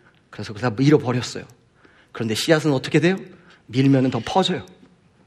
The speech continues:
그래서 그 캠퍼스의 모든 화단이 깻잎밭이 돼버렸어요. 사 년 유학하는 동안 아침, 점심, 저녁으로 깻잎을 풍성하게 먹었어요. 가끔씩 우리 그럴 때가 있어요.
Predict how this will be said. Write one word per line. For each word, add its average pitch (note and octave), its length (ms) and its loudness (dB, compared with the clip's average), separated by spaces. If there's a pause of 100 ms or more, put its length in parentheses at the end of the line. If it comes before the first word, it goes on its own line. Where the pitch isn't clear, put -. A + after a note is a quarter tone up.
(300)
그래서 B2 240 -2
그 - 80 -6
캠퍼스의 - 460 0
모든 D3 280 4
화단이 C#3 320 2
깻잎밭이 F#3+ 460 0
돼버렸어요. B2 460 -2 (960)
사 A#2+ 160 0
년 C#3 160 0
유학하는 C#3+ 460 2
동안 D#3+ 340 2 (480)
아침, B2+ 300 -4
점심, C#3 240 2
저녁으로 D#3+ 360 2
깻잎을 F3+ 340 2
풍성하게 G#3+ 420 2
먹었어요. C#3+ 380 0 (3750)
가끔씩 - 400 0
우리 D3 140 4
그럴 C#3+ 220 4
때가 B2+ 180 -2
있어요. G#2+ 280 -6